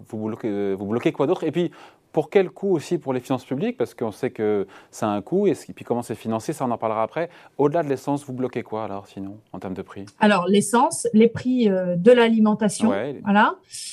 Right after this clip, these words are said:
Speaker 2: Euh, sur un panier de biens alimentaires qu'il faudra discuter évidemment, euh, qui sera, voilà, et plus globalement les prix de l'énergie. Euh,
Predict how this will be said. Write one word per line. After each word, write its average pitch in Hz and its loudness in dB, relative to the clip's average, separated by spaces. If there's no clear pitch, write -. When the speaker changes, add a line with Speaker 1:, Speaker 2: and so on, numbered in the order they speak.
Speaker 2:
Euh, 208 6
sur 247 0
un 226 6
panier 277 4
de 233 6
biens 233 0
alimentaires 233 2
qu'il 208 -2
faudra 214 2
discuter 220 -2
évidemment, 220 4
euh, 196 4
qui 185 -4
sera, 214 4
voilà, 240 4
et 208 4
plus 262 -4
globalement 233 4
les 233 2
prix 226 -2
de 208 4
l'énergie. 220 2
Euh, 220 8